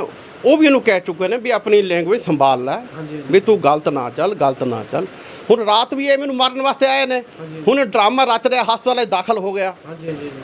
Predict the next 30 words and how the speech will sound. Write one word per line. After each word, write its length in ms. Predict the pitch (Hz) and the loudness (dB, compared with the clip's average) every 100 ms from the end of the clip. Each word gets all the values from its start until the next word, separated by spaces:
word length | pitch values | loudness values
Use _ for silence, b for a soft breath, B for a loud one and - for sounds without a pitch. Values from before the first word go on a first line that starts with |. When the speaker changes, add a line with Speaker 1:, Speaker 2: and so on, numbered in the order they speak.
| - | 0
Speaker 1:
ਹਾਲਾਂਕਿ 280 | 147 196 226 | 2 2 -2
ਮੇਰੇ 300 | 220 208 226 | 0 2 2
ਘਰ 200 | 233 226 | 2 0
ਆਏ 180 | 226 175 | 0 -2
ਨੇ, 200 | 147 127 - 156 | -6 -10 -12 -2
ਮੈਂ 200 | 165 190 | 0 0
ਵੀ 80 | 220 | 2
ਜਾ 180 | 214 | 0
ਸਕਦਾ, 260 | 196 202 196 | 2 0 0
ਮੈਂ 140 | 185 | 2
Speaker 2:
ਤੁਹਾਡੇ 140 | 202 262 | 2 2
ਕੋਲ 120 | 196 | -2
Speaker 1:
ਪਰ 60 | 185 | -4
ਨਹੀਂ। 100 | 175 | -8
Speaker 2:
ਕੋਈ 80 | |
ਸੀ 60 | 220 | -8
ਸੀ 60 | 269 | -8
ਟੀ 140 | 262 | -6
ਵੀ 120 | 254 | -6
ਹੈਗੀ 160 | 233 247 | -6 -8
ਉਹਦੀ? 140 | 254 - - - - 180 | -16 -18 -20 -20 -2 0
Speaker 1:
ਹਾਂ, 80 | |
ਹਾਂ, 120 | 185 254 | 0 2
ਬਾਹਰ 260 | 233 262 | 2 0
ਆਪਣੇ 200 | 285 294 | -2 -6
ਕੈਮਰੇ 280 | 269 269 285 | -2 -4 -2
ਲੱਗੇ 200 | 285 285 | -6 -2
ਹੋਏ 100 | 285 | -2
ਨੇ। 100 | 294 302 - | -4 -10 -10
Speaker 2:
ਤੇ 280 | 208 208 | -4 -4